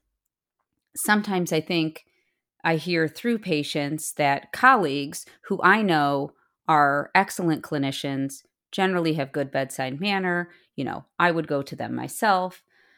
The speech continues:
Sometimes I hear from patients who are, you know, kinda, uh, you know, on either ends of the bell curve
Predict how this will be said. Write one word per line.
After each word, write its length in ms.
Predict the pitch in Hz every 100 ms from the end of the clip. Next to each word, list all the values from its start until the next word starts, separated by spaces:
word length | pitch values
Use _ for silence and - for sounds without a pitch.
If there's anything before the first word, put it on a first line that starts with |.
| _ _
Sometimes 600 | - 294 269 254 220 196
I 80 |
hear 340 | 185 - 220 180
from 220 | - 160
patients 600 | 196 220 - 151 143 -
who 280 | 156 151 147
are, 400 | 143 143 143 143 _ _
you 100 | 170
know, 160 | 151 139
kinda, 480 | - 160 135 143 - _ _ _ -
uh, 120 | - - _
you 120 | -
know, 120 | 147 135
on 220 | 143 139
either 300 | 147 160 151
ends 260 | 147 151 151
of 60 |
the 80 | 143
bell 240 | 160 202
curve 460 | 196 156 135 135 -